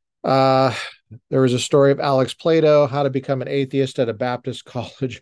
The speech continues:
or he tried to become an atheist at the Baptist college. Oh man, his, his, he's a p-, professor of philosophy, and his name is Plato.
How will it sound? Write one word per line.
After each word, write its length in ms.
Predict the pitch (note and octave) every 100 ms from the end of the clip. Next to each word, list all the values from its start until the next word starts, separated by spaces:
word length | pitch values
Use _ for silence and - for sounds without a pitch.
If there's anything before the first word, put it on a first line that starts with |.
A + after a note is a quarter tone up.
| _
or 120 | C3
he 80 | B2+
tried 260 | B2 C3+ C3+
to 60 | A2+
become 240 | C3 B2+
an 60 | B2+
atheist 380 | A2+ A#2 G#2+
at 60 | A#2
the 80 | A2
Baptist 460 | A2+ A#2 A2+ G2+
college. 420 | A2 G#2 A2 A2+ - _ _ _ _ _ _ _ -
Oh 240 | G#2+ G2+
man, 420 | G2 F#2+ F#2+ G#2 - _ _
his, 200 | A#2 B2
his, 300 | C#3+ C#3 C3
he's 260 | C3 C3+ C3
a 60 | B2+
p-, 140 | - _
professor 460 | - B2+ C#3 C3+ D3
of 100 | C3
philosophy, 420 | B2 A#2 A#2+ B2+
and 80 | A2+
his 120 | G2+
name 240 | G#2+ G#2+ G#2+
is 220 | F#2 - _ _ _
Plato. 540 | - B2 A2+ G2+ F#2+